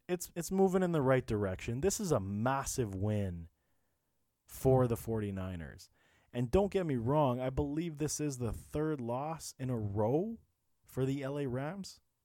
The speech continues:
It's time to start ringing alarm bells. Super Bowl hangover is real.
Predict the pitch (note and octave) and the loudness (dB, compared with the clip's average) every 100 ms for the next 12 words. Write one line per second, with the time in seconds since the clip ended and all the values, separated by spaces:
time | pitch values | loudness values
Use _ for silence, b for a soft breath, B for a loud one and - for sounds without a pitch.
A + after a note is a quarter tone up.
0 | _ _ _ _ _ _ _ _ _ _ | _ _ _ _ _ _ _ _ _ _
1 | _ G3 - - E3 E3 B2+ - D3 B2+ | _ -12 -8 -6 -2 -2 -2 0 2 2
2 | A2+ C#3 C#3+ A#2+ G2+ G2+ A#2+ D#3+ E3 C3+ | 2 0 0 0 -2 0 4 4 6 4
3 | G#2 D#2 - - _ _ _ _ _ _ | 2 0 -10 -18 _ _ _ _ _ _
4 | _ _ _ _ - - - D#3+ F#3 D#3+ | _ _ _ _ -10 -4 -2 0 -2 -2
5 | D#3+ D3 - C3+ C#3 D3+ D3 C#3+ C#3 D3 | -2 -2 -4 -4 -2 0 0 2 0 0
6 | A2 A#2+ A2+ A2+ A2+ D3 G3 E3 - | -2 -2 -2 -2 0 6 8 8 6